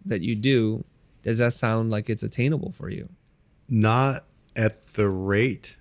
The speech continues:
Speaker 2: that I'm charging or the amount of time that I have been able to devote to it with my side projects.
Speaker 1: Okay. If we were to do the thing that we,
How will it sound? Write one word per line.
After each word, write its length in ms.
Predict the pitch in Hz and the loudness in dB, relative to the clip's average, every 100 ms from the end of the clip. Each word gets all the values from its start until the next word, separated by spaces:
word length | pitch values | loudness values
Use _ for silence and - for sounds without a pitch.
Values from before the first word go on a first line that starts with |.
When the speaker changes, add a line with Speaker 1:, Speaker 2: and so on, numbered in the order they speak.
| _ | _
Speaker 2:
that 120 | 127 120 | -2 0
I'm 160 | 117 | 0
charging 920 | 110 - 120 120 120 123 120 120 117 - _ _ _ | -2 -2 2 2 0 -2 0 -2 -4 -10 _ _ _
or 640 | 107 104 101 98 95 95 - 104 | 0 4 4 4 2 0 -4 -6
the 460 | 104 98 95 95 - | -2 -2 -2 -4 -4
amount 300 | 101 95 95 | -2 -2 -2
of 140 | 87 | -6
time 300 | - 101 101 | -6 -4 -2
that 100 | 95 | -4
I 260 | 85 82 76 | -6 -8 -4
have 400 | 95 95 90 - _ - | -2 -2 -6 -14 _ -4
been 120 | 101 | -2
able 160 | 95 | -2
to 160 | 95 107 | -2 -4
devote 400 | 95 82 95 85 | -6 -4 -4 -6
to 200 | - 90 | -6 -4
it 180 | 87 - _ _ _ _ _ _ _ | -4 -6 _ _ _ _ _ _ _
with 140 | 110 - | -6 -4
my 100 | 90 | -4
side 400 | - - 78 87 - | -4 -8 -8 -10 -8
projects. 880 | 85 85 - - - - - - - - - - - - - _ - | -8 -8 -8 -10 -12 -18 -20 -20 -20 -20 -20 -20 -20 -20 -20 _ -12
Speaker 1:
Okay. 280 | - 110 - - - _ _ _ _ _ _ - | -8 -6 -6 -10 -16 _ _ _ _ _ _ -2
If 240 | 127 107 | 0 2
we 160 | 123 135 | 4 6
were 140 | 143 | 4
to 160 | 139 117 | 2 0
do 320 | 120 120 117 | 4 4 4
the 140 | 110 | 0
thing 180 | 113 113 | 0 0
that 160 | 110 98 | 0 0
we, 400 | 107 107 107 | 0 0 -2